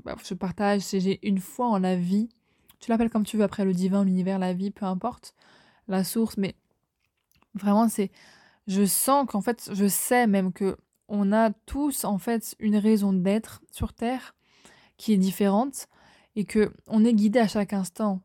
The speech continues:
Nous avons des, des guides. Ap-, après, on peut appeler, euh, ça comme on veut, mais pour moi, je sais qu'on est guidé, en fait. Et quand on s'en remet à la foi, je vous jure qu'il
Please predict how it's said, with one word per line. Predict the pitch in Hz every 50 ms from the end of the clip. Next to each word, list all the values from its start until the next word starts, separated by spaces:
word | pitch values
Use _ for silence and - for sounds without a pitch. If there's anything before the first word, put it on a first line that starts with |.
| _ -
Nous | 190 185 202
avons | 208 190 214
des, | 220 202 185 190 185 180
des | 170 190 180
guides. | 175 180 185 208 208 196 196
Ap-, | 185 - - _ _ _ -
après, | - 202 - - 247
on | 233
peut | - - - 196
appeler, | 190 180 - - 196 202 214 214 196
euh, | 185 - 208
ça | - - -
comme | 226 - 208 190
on | 180 180 185
veut, | 190 220 240
mais | 233 214 185 185 - - - - - - _ _
pour | _ 214
moi, | 214 240 247
je | 220 - 208
sais | 190 - - 247
qu'on | - - 202 190
est | 185 190
guidé, | 185 180 175 190 185 175 220 214
en | 196 185
fait. | 180 - - - - - - - _ _ _ _ _ _ _ _
Et | 226 220
quand | - - 269 269
on | 269 226
s'en | - - 202
remet | 185 190 214 226 254
à | 247 233
la | 208 196 185
foi, | - - - - 196 208 233 240 - _ _ _ _ _ _ _ _ _ _ _
je | - 208
vous | 208
jure | 208 226 269 269 -
qu'il | - - 208 196 -